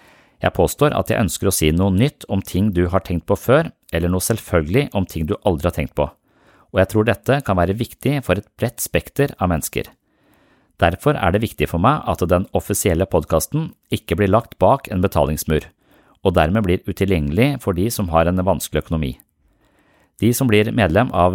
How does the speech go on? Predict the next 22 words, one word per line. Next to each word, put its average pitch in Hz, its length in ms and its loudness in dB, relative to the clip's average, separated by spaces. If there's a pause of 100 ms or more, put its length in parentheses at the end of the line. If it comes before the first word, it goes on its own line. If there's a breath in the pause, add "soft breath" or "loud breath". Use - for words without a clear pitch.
(140)
Sinnsyn 113 480 -2
på 95 260 0
Patreon, 123 440 0 (260)
inviteres, 92 720 -2
eh, 98 140 2
likevel 92 340 -2
bak 90 280 2
muren 107 400 0
og 92 120 0
får 92 240 2
tilgang 95 400 0
på 87 280 0
ekstramateriale, 92 800 0 (400 loud breath)
samtidig 117 500 0
som 101 140 0
de 104 100 0
bidrar 110 440 0
til 90 140 -2
å 110 80 0
holde 92 280 0
lysa 85 300 0
på 143 320 2